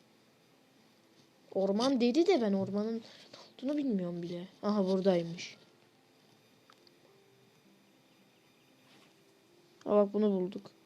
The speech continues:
Sanmıyormuş. Ee?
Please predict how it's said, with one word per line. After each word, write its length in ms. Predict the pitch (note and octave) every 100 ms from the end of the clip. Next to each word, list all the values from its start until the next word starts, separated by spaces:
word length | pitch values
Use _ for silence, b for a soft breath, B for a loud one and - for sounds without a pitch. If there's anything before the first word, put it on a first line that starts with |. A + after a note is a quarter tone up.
| _ _ _ _ _ - _ _ _ _ _ _ _ _ - - _ - _ _ _ _ _ _ _ _ _ _ _ _ _ _ _ _ - -
Sanmıyormuş. 1080 | - - G3 G3+ F#3+ E3+ G#3+ F#3+ G3+ - - - -
Ee? 540 | F#3 F#3 F3+ E3+ F#3+